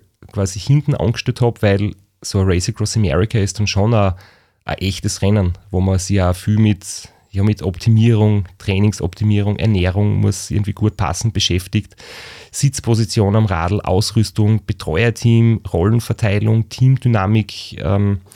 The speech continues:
da sind so viele kleine Schrauben, an denen man drehen kann. Und das hat mir dann echt viel, viel Spaß gemacht, welche kleinen Dinge kann ich noch optimieren. Und der Abenteuergedanke ist dann einfach komplett in den Hintergrund getreten. Aber trotzdem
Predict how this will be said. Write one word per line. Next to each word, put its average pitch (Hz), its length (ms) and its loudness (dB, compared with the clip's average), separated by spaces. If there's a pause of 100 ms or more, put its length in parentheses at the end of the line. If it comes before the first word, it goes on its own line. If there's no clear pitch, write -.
(640)
da 120 120 4
sind 127 200 2
so 127 160 0
viele 147 140 -2
kleine 113 300 0
Schrauben, 110 380 0
an 127 80 2
denen 113 200 2
man 110 260 2 (120)
drehen 98 360 0
kann. 120 360 0 (1040)
Und 117 440 4
das 113 120 0
hat 113 100 2
mir 131 80 2
dann 123 140 0
echt - 300 -2
viel, 139 220 2
viel 131 160 0
Spaß 101 380 -2
gemacht, - 560 -2
welche 101 300 -2
kleinen 107 320 0
Dinge 113 240 2
kann 104 240 0
ich 107 60 4
noch 104 300 2 (140)
optimieren. 104 560 2
Und 95 140 0
der - 100 -2
Abenteuergedanke 104 800 0
ist 98 180 -4
dann 98 260 0 (800)
einfach 92 320 -4
komplett 101 300 0
in 117 100 0
den 120 80 0
Hintergrund 127 440 2
getreten. 95 480 -2
Aber 95 200 0
trotzdem 120 500 -2